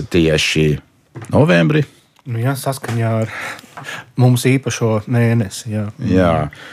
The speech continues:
Speaker 1: Un, jā, visvairāk strādāju pie, pie tādiem projektiem, lai būtu ko vairāk. Jo es domāju, ka, nu, varbūt te cilvēki par to nedomā, bet tā, tā, tā tulkošana ir die-, ir diezgan,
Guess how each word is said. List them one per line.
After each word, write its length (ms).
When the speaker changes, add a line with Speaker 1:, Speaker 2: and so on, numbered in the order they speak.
Speaker 1:
Un, 640
jā, 340
visvairāk 560
strādāju 600
pie, 220
pie 240
tādiem 400
projektiem, 760
lai 200
būtu 560
ko 180
vairāk. 640
Jo 460
es 200
domāju, 480
ka, 200
nu, 140
varbūt 500
te 120
cilvēki 520
par 180
to 120
nedomā, 600
bet 360
tā, 180
tā, 300
tā 240
tulkošana 720
ir 60
die-, 240
ir 120
diezgan, 640